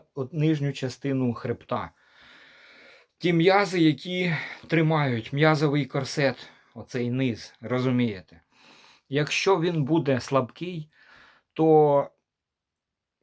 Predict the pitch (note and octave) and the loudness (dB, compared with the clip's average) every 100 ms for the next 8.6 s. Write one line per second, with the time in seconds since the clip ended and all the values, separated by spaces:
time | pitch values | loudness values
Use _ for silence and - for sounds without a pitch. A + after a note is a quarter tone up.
0 | _ A3 - A3+ D#3+ D3 - C3+ A#2+ D#3 | _ -10 -2 2 4 2 -2 -6 -2 0
1 | B2+ - B2+ C3+ C#3 D3 C#3 C3 D3 C3 | 0 -2 -4 -4 0 2 2 0 -2 -4
2 | - - _ B2 A#2 - D3 C#3+ C3+ C3+ | -6 -18 _ -12 -10 -4 -2 0 -2 0
3 | D3 C#3 B2+ C3 C#3 C#3 B2+ B2 A#2+ C#3 | 2 2 0 0 0 -2 -4 -8 -6 -4
4 | C#3 C#3+ F#3 F#3+ F3+ - _ - _ B2+ | -2 -4 -8 -10 -10 -16 _ -20 _ -4
5 | - D3+ C#3 C#3+ B2+ B2 A#2+ C3 C3+ C#3+ | 0 0 2 2 2 -2 -4 -4 -4 -2
6 | E3 D#3 B2 A2+ - G#2+ A#2 B2 B2 A#2+ | -2 -2 -4 -8 -14 -10 -4 -2 -2 -2
7 | B2 - C3 A#2+ - D#3+ C3 B2 C3+ B2+ | -2 -2 -4 -4 -4 -2 -2 -2 -2 -2
8 | B2+ B2 A#2+ A#2+ G#2 G2+ | -4 -4 -4 -6 -8 -10